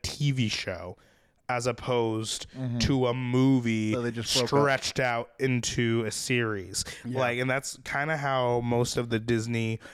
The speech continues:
Speaker 1: Plus Marvel shows have been. And I, I think that that's a real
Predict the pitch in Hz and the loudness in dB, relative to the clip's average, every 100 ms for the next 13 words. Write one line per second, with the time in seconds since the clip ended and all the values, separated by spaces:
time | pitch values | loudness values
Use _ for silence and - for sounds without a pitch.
0 | - - 127 110 107 - - - 127 113 | -12 -4 0 0 0 0 -2 -4 -6 -2
1 | 110 123 131 - 147 147 165 160 170 170 | -2 0 0 2 0 2 0 0 0 0
2 | - - - 135 123 - 131 139 156 139 | -4 -10 -2 -2 -2 -4 -6 -4 -4 -4
3 | 123 117 123 117 117 117 | -4 -6 -6 -4 -2 -4